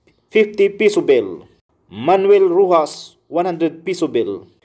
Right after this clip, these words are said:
Diosdado Macapagal, two hundred piso bill. Ferdinand Marcos, twenty-five piso commemorative coin.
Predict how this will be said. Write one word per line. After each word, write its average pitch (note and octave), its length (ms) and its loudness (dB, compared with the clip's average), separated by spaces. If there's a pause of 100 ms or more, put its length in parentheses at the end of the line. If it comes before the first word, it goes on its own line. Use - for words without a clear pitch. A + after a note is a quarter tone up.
(140)
Diosdado F3+ 640 2
Macapagal, E3 880 0 (160)
two F#3+ 160 4
hundred E3+ 400 0
piso F3 240 -4
bill. G2+ 400 -6 (320)
Ferdinand F3+ 560 0
Marcos, F3 880 -2
twenty-five F3 560 0
piso E3+ 480 0
commemorative D3+ 880 -2
coin. A#2 400 -4